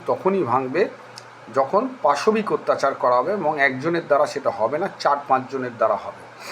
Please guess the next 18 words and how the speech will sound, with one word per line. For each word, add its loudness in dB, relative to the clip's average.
সেই 0
তথ্য 2
কিন্তু 0
আজকে 2
প্রমাণিত -2
হলো, -12
প্রমাণিত 2
হতে 0
যাচ্ছে -2
এবং 2
মুখ্যমন্ত্রী 0
যেন 2
পুরো 4
বিষয়টাকে 0
পুরো 0
কন্ট্রোল 0
করে -4
দিচ্ছেন। -12